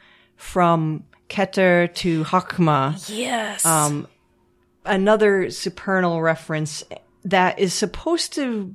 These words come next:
Speaker 1: be indicative of the, the first yod in
Speaker 2: Mm-hmm.
Speaker 1: the divine name is supposed to be mainly in Chokmah,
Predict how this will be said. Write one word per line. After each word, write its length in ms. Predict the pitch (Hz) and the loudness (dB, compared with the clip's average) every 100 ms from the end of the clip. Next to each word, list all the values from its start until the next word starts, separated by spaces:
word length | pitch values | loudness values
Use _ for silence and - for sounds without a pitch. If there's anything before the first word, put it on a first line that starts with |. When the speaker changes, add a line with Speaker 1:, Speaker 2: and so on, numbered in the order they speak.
| - | -4
Speaker 1:
be 420 | 202 190 190 185 | 0 2 2 2
indicative 960 | 190 185 180 202 202 185 175 165 160 - | 6 6 6 2 2 2 4 2 0 -4
of 480 | 170 165 160 156 - - - _ | 0 0 0 -4 -14 -20 -20 _
the, 560 | 170 165 180 170 160 165 _ | -6 0 2 2 -2 -6 _
the 180 | 160 170 | -6 -6
first 540 | 170 233 262 262 - | -2 2 2 2 -4
yod 720 | 170 170 175 170 151 147 147 160 _ - | -2 2 4 4 0 -2 -6 -10 _ -8
in 200 | 165 160 | -2 2
Speaker 2:
Mm-hmm. 160 | 160 147 | 2 0
Speaker 1:
the 80 | 156 | -2
divine 600 | 160 143 165 165 165 160 | -2 0 2 4 4 2
name 440 | 160 160 156 151 - | 2 2 2 0 -2
is 140 | 160 | -4
supposed 460 | - 165 180 180 - | -6 -4 -2 -2 -2
to 80 | |
be 480 | 170 170 156 151 - _ _ | -2 0 -2 -4 -8 _ _
mainly 880 | 156 156 165 202 262 262 214 190 175 | -2 0 4 4 6 6 4 4 2
in 100 | 165 | 2
Chokmah, 600 | 175 165 - - 151 147 | 4 2 0 -4 -2 -2